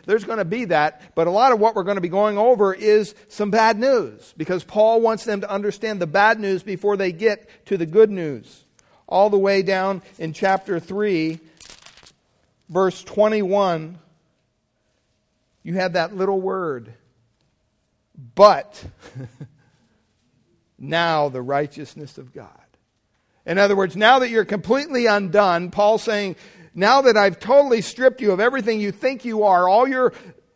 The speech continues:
religiosity and all your good morals and all the, the good things that you have in your life, now that all those are gone, now you can finally understand the righteousness of God." And so he continues to share that with them at that point.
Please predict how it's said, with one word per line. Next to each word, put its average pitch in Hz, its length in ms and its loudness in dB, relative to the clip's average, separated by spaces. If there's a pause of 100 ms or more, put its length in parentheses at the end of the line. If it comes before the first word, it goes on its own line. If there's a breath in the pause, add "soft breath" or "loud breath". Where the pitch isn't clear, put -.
(140)
religiosity 226 1160 -2
and 233 80 -4
all 233 240 2
your 240 240 0 (220 loud breath)
good 240 280 0
morals 226 520 2
and 208 100 -2
all 226 220 2
the, 247 160 2 (140 loud breath)
the 208 100 2
good 220 320 2
things 220 220 -2
that 220 100 -4
you 220 140 -4
have 226 260 0
in 240 80 -6
your 240 120 -2
life, 180 480 0
now 208 220 2
that 254 100 4
all 254 200 6
those 262 280 8
are 226 120 2
gone, 196 440 -2 (140)
now 220 560 -2
you 196 160 -4
can 185 160 -10
finally 226 480 -4
understand 190 720 -6 (160 soft breath)
the 160 100 -8
righteousness 175 580 -4
of 151 140 -18
God." - 280 -16 (320)
And 180 100 -10
so 190 180 -4
he 180 200 -6 (180 soft breath)
continues 180 720 -8 (180 soft breath)
to 185 100 -6
share 214 320 0
that 156 220 -2
with 185 160 -2
them 165 140 -8
at 147 100 -6
that 165 240 0
point. 147 420 -10